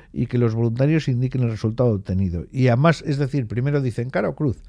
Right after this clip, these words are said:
y contestan cara, tiran, y si sale cara han acertado, si sale cruz no. Y entonces, eh,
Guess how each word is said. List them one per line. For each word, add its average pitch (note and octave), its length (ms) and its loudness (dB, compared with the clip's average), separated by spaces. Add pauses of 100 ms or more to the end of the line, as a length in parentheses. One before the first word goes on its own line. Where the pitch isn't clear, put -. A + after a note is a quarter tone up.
(400)
y G#2 160 -6
contestan C3 480 -2
cara, C#3+ 240 -2
tiran, D#3 280 0
y D3+ 60 0
si A#2+ 160 -4
sale B2+ 240 -2
cara C#3+ 240 0
han A#2 80 -2
acertado, C3 400 -2
si C3 120 -4
sale A2+ 200 0
cruz C#3+ 240 0
no. A2+ 220 0
Y - 40 -4
entonces, C3+ 460 0 (380)
eh, A2+ 240 2